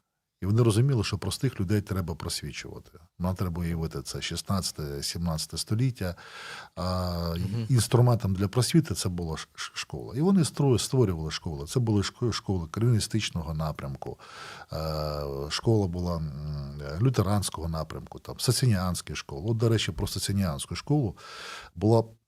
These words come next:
Speaker 1: в Волинській області відкрита академія, м, в тисяча шістсот сороковому році, Соцініанська про-, протестантська академія. Можете про неї почитати, є інформація, навіть ще приміщення зберегло-, збереглося, е, цієї академії.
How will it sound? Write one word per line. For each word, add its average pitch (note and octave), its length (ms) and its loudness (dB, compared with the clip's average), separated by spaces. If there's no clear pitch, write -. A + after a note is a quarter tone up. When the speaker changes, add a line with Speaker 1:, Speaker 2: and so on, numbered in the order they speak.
Speaker 1:
в A2 220 0
Волинській A#2 440 6
області A2 540 4
відкрита A2 540 4
академія, G2 800 2
м, C#2+ 680 -10
в - 180 -20
тисяча - 480 -2
шістсот - 440 -2
сороковому D#2+ 680 -4
році, C#3 300 0
Соцініанська E2+ 640 -4
про-, D#2 540 -6
протестантська D#2+ 640 -6
академія. C#2 560 -6
Можете E2+ 340 -2
про D#2 200 -8
неї D2+ 260 -2
почитати, F2 800 0
є D#2+ 200 -2
інформація, G#2+ 600 0
навіть G2 240 2
ще - 140 2
приміщення G2+ 640 2
зберегло-, D#2 640 -6
збереглося, D2+ 720 -4
е, B1+ 380 -12
цієї D2 240 -8
академії. D2 460 -10